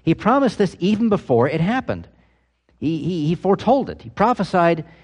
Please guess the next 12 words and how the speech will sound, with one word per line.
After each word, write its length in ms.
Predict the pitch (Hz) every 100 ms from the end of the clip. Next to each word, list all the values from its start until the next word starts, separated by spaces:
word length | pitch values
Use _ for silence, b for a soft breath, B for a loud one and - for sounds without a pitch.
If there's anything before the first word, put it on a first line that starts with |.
| b
that 120 | -
this 140 | 185 -
was 120 | 135
gonna 160 | 160 147
happen 280 | 147 147 135
even 220 | 165 151
before 420 | 135 131 123 117 - _ _ _ _ _ _
Babylon 640 | - 123 117 107 104 101 95 - _ _ _ _ _ _ _ _ _
came 220 | - 120
in 80 | 117
and 100 | 104
attacked. 420 | 95 - 82 71